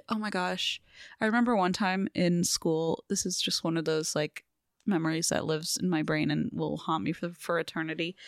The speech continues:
um, is when Shayna Simon had everybody in the library and she made us, she went down the line and smelled all of our hair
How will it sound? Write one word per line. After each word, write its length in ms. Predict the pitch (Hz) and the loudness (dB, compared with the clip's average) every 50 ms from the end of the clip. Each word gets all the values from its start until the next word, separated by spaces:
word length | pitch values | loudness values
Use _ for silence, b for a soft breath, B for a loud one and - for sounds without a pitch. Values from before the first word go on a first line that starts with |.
| B B B B B B B - | B B B B B B B 0
um, 420 | 185 185 175 170 170 165 165 - - - _ _ - - | 2 2 2 2 2 0 -2 -6 -8 -10 _ _ 0 2
is 320 | - 180 175 170 - - | 2 2 2 2 0 2
when 400 | 175 175 165 160 160 165 165 - - _ _ _ _ - 190 | 2 2 2 2 0 0 -2 -4 -6 _ _ _ _ -4 -2
Shayna 320 | - - 180 175 175 175 | 0 0 0 0 0 0
Simon 520 | - - 160 160 165 165 165 165 165 160 175 | 0 0 0 0 -2 -2 -2 -2 0 0 2
had 220 | 180 170 151 - - | 2 2 0 0 0
everybody 720 | - 160 - 160 156 - 160 160 160 160 156 156 151 - _ _ _ _ _ | -2 0 0 0 0 0 -2 0 0 0 0 -2 -4 -6 _ _ _ _ _
in 160 | - 196 202 190 | 0 2 2 4
the 100 | 175 165 | 4 2
library 640 | 160 160 156 151 - 165 170 170 175 170 170 160 - | 2 2 2 2 2 2 4 4 4 2 0 0 0
and 280 | - - - - - - - | 0 0 2 0 0 -2 -4
she 240 | - - - - - | -4 -2 0 0 0
made 180 | - - 165 - | 0 0 0 0
us, 160 | 185 - - - | 0 -2 -2 0
she 200 | - - 196 190 | 0 0 2 2
went 180 | 180 180 185 185 | 2 2 2 2
down 160 | 214 202 202 | 2 2 2
the 80 | 202 185 | 2 2
line 260 | 175 165 160 165 170 170 | 4 4 4 4 2 0
and 140 | 170 175 | -2 -2
smelled 360 | - - - 202 175 165 165 165 | -2 0 2 4 4 4 4 4
all 200 | 165 165 170 175 | 4 4 4 4
of 80 | 165 | 2
our 80 | 165 170 | 0 0
hair 420 | 165 165 - 151 156 160 190 226 | 0 0 0 2 2 0 -2 -4